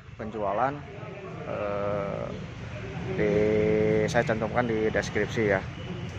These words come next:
Eh, saya kasih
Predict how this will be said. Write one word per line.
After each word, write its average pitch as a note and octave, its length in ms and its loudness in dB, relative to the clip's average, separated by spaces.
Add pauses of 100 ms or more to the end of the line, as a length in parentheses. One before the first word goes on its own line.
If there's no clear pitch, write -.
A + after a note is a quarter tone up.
(880)
Eh, G#2 880 2 (3000)
saya G#2+ 240 6
kasih A2 320 0